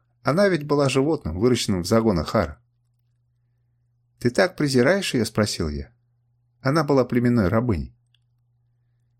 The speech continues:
Я молчал. «Но мой отец», продолжала Вика, чьей рабыней она была, он входил в касту врачей Трева. Очень любил её, просил стать его вольной спутницей. Вика негромко рассмеялась.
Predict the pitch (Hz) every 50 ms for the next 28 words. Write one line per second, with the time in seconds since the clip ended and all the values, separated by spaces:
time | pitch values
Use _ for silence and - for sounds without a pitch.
0 | _ - - 95 127 175 190 175 123 - - - - - - _ _ _ _ _
1 | _ _ _ _ _ _ _ _ _ _ _ _ _ _ _ _ _ _ - 95
2 | 104 120 160 185 185 175 180 - 220 208 - - - 104 110 110 110 110 107 98
3 | 90 92 101 101 85 - - - - _ _ _ _ _ _ _ _ _ - -
4 | 131 139 143 135 131 135 131 123 101 90 95 98 95 92 87 90 107 117 107 78
5 | 71 - _ _ _ - 160 202 202 - - - 180 180 196 180 - - - -
6 | 185 190 - - - 160 160 - - - - 160 143 - - 160 156 123 80 -
7 | - _ _ _ _ _ _ _ _ _ _ _ _ _ _ _ _ _ _ _
8 | - 131 147 165 - - 160 160 170 165 175 170 139 92 80 73 71 69 69 -
9 | _ _ _ _ _ _ _ _ _ - - 110 113 - - 185 170 - - -
10 | 165 - - 139 139 120 117 139 143 123 98 92 - - - - - - 69 -
11 | - - _ _ _ _ _ _ _ _ _ _ _ _ _ _ _ _ _ _
12 | _ _ _ _ _ - 127 180 202 - 156 117 95 92 - 117 123 - - 101
13 | 101 - - - 113 107 104 82 69 67 - - _